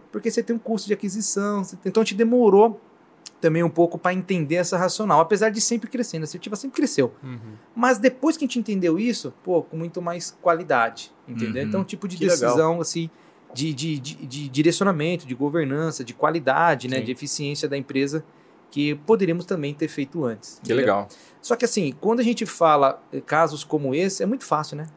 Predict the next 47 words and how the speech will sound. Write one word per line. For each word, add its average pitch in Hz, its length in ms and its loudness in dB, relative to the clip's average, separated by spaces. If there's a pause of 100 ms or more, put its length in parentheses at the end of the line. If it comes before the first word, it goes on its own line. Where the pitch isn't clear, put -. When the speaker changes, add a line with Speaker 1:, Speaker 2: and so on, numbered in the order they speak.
Speaker 1:
Poderíamos 175 480 -2
ter 160 140 -6
feito 151 320 -6
antes, 110 280 -12
poderíamos 151 480 -6
ter 143 140 -6
visto 135 300 -10
antes. 110 260 -12 (300)
Cara, - 200 2
mas 151 160 0
assim, 143 280 -2
a 131 40 2
realidade, 147 720 2
Speaker 2:
No 123 60 -6
dia 113 200 -4
a - 20 -6
dia. 98 260 -8
Speaker 1:
às 147 100 -4
vezes 196 180 -4
você 233 100 -2
não 233 100 0
tem 196 320 -2
Speaker 2:
É. 196 140 2
Speaker 1:
o - 20 0
recurso, 147 720 -4
você 165 140 -4
não 202 100 -2
tem 233 180 -2 (200)
tempo, 170 520 2
você - 160 -6
não 165 120 -6
tem 196 340 0 (340)
pessoas 185 440 4
do 180 100 -8
seu 185 160 -2
lado, 160 180 4
você 202 60 -4
não 190 60 -2
tem 214 100 0
recurso 226 460 0
pra 180 80 0
Speaker 2:
Sim. 160 60 0
Speaker 1:
trazer 165 140 -6
pessoas. 165 560 -2
Hoje, 214 260 -2 (300)
né, 170 240 -4 (380)
a 135 60 0